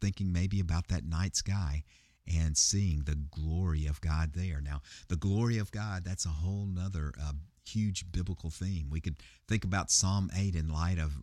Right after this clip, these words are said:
the re-, revelation of God's glory. Um, it's, uh, pervasive, and it is everywhere on earth, and all of creation points to the glory of God,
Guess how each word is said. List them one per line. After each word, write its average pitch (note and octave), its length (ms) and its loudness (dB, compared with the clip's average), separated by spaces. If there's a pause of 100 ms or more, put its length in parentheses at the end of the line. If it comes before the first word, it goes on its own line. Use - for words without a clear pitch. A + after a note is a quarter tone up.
the D#2+ 120 -2
re-, D#2+ 180 0 (100)
revelation F#2+ 680 -2
of D2+ 200 -4
God's D#2+ 460 -2 (180)
glory. D#2 680 -4 (640)
Um, D2 320 2 (720)
it's, - 320 2
uh, D2+ 220 0
pervasive, D#2+ 840 6 (160)
and D#2 240 0
it D2+ 120 -2
is D2+ 260 -4
everywhere G2+ 500 4
on E2 260 4
earth, D#2 380 0 (540)
and D#2+ 460 2
all G#2+ 260 2
of F#2 100 0
creation F2 640 0
points F2+ 380 -2
to D2+ 140 -2
the C#2+ 100 -2
glory D2+ 540 0
of C#2+ 160 -4
God, D2 420 -2